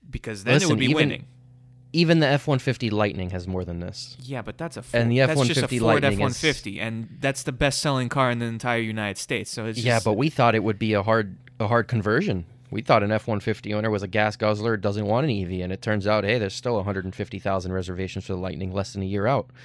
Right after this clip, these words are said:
Speaker 1: I
Speaker 2: The Rivian's had reservations open for how long? For how long? A lot of years, right?
Speaker 1: Uh, it's been a year, I think,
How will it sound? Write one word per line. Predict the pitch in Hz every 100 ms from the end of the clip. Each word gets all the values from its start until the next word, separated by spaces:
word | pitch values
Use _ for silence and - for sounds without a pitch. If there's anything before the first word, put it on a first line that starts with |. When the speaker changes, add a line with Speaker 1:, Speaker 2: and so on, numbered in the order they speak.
| -
Speaker 1:
I | 98 - 107
Speaker 2:
The |
Rivian's | 101 104 135 185 123 117 -
had | 113
reservations | 110 113 101 101 104 104 101
open | 104 98
for | 95 98
how | 90 98 95
long? | 120 190 320 - - - - - - - - - - - - - - - - - - - - - -
For | - 95
how | - 95
long? | 123 107 170 262 - -
A | 92
lot | 98 160
of |
years, | 107 90 92
right? | 98 107 202 - - - - - - -
Speaker 1:
Uh, | 123 127 143 147 147 143 147
it's | 151 - -
been | 415
a | 143
year, | 147 160 196
I | 160
think, | 214 214